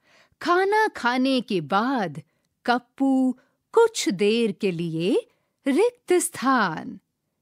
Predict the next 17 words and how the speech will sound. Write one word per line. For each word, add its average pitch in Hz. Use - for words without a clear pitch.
क्या 196
करता 277
है 440
कप्पू 415
खाना 262
खाने 208
के 185
बाद? 165
वो 214
इस 247
दिए 185
गए 277
रिक्त 220
स्थान 392
में 285
लिखिए। -
पाँच, 339